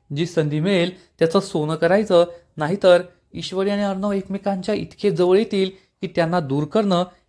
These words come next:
हे आपल्याला शक्य होणार नाही." मामी पुन्हा एकदा लावण्याला कॉल करते, पण लावण्या फोनच उचलत नाही. मामी म्हणते, "ही मुलगी स्वतःही काही करत नाही आणि आपल्याला काही सांगितलं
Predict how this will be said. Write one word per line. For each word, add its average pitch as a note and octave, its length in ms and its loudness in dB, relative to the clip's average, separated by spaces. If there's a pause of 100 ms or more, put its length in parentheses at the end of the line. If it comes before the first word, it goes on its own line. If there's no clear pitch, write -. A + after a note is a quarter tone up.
(100)
हे F#3+ 60 0
आपल्याला G3+ 380 2
शक्य F3 360 -4
होणार D#3+ 260 0
नाही." D3 300 -2 (360)
मामी F#3 440 2 (340)
पुन्हा F3 260 2
एकदा G#3+ 180 4
लावण्याला F3+ 520 2
कॉल D#3 280 2
करते, D3 560 -2 (240)
पण G#3+ 200 4 (260)
लावण्या F3 460 2 (120)
फोनच E3 380 0
उचलत E3 300 -2
नाही. D3+ 200 -2 (360)
मामी C3+ 300 -2
म्हणते, E3+ 520 0 (320)
"ही F#3+ 60 2
मुलगी F#3+ 320 0
स्वतःही F3 400 0
काही G3 220 0
करत F#3 320 0
नाही G#3+ 280 0 (300)
आणि F3+ 140 0
आपल्याला F#3 380 -2
काही F#3 200 0
सांगितलं F#3 520 2